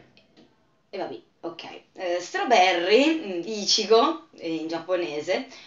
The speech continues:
Strawberry diventa, eh, è una ragazza normalissima, una studentessa, e diventa una Miu Miu a causa di un incontro che ha con un gatto selvatico, ehm, che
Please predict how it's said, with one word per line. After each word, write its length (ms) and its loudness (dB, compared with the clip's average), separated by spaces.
Strawberry 920 2
diventa, 880 0
eh, 480 -2
è 40 0
una 140 -2
ragazza 540 -4
normalissima, 680 -8
una 100 -14
studentessa, 500 -6
e 40 -8
diventa 380 -4
una 180 -2
Miu 220 -4
Miu 280 -8
a 160 -10
causa 400 0
di 100 -10
un 100 -10
incontro 680 -6
che 120 -8
ha 140 -4
con 240 -10
un 180 -10
gatto 420 -4
selvatico, 960 -4
ehm, 1200 -2
che 400 -2